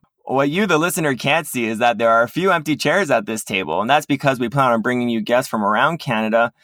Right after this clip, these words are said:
so we can pick their brain about F I in their city or their province. We want to know how F I is going to work for each region in Canada and bring that to you, to the community. So if you've got tips or slips, hacks or traps, you th-, <laughs> think,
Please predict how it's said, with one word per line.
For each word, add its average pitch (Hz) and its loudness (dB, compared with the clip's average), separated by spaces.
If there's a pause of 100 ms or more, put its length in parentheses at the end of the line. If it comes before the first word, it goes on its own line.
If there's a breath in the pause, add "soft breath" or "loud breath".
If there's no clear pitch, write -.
(120)
so - -4
we 143 -2
can 139 -4
pick 165 -4
their 151 -2
brain 123 -2
about 113 2
F 135 2
I 113 4
in 98 -2
their 110 -2
city 104 -4 (100)
or 87 -2
their 113 0
province. 107 -2 (300)
We 156 -2
want 139 2
to 123 -2
know 123 4
how 143 2
F 127 0
I 120 4
is 110 -4
going 113 -2
to 113 -2
work 107 -4
for 101 -10
each 147 -4
region 113 -4
in 104 -6
Canada 127 0 (120)
and 147 -2
bring 117 -2
that 107 0
to 110 -8
you, 80 -6
to 95 -8
the 101 -14
community. 110 -4 (460)
So 180 2
if 170 -2
you've 151 -4
got 131 2
tips 196 -4
or 196 -2
slips, 120 -2
hacks 233 0
or 160 -6
traps, 110 0 (460)
you 202 -20
th-, 156 0
<laughs> 208 -2 (160)
think, 214 -2